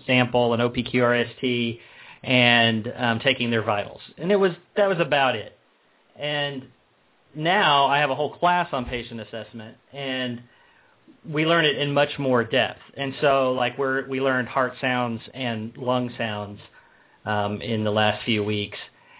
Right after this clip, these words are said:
And, you know, just things that happen in there, you know, your teacher will be talking to you. And sometimes I think they do this and they tell basics, these things, you know, but she was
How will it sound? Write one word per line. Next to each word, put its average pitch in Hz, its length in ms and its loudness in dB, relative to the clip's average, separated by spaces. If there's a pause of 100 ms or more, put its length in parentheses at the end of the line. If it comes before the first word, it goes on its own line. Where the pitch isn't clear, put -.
(220)
And, 139 460 4
you 185 120 -2
know, 190 140 4
just 170 200 -8 (220)
things 190 220 -2
that 135 140 -2
happen 151 340 0
in 135 120 -6
there, 147 200 2
you 131 120 0
know, 127 60 -2
your 123 160 -2
teacher 135 240 -8
will 139 60 -4
be 123 100 -2
talking 123 380 0
to 143 100 -8
you. 156 80 -2
And 147 120 -6
sometimes 226 380 0
I 131 180 -6
think 160 200 -6
they 143 120 0
do 135 200 -4
this 135 180 -2
and 123 80 -14
they 117 100 -4
tell 123 360 -4 (240)
basics, 120 460 -2
these 117 200 -4
things, 113 220 -4
you 113 60 -8
know, 120 140 -4
but 107 160 -6
she 156 60 0
was 151 100 2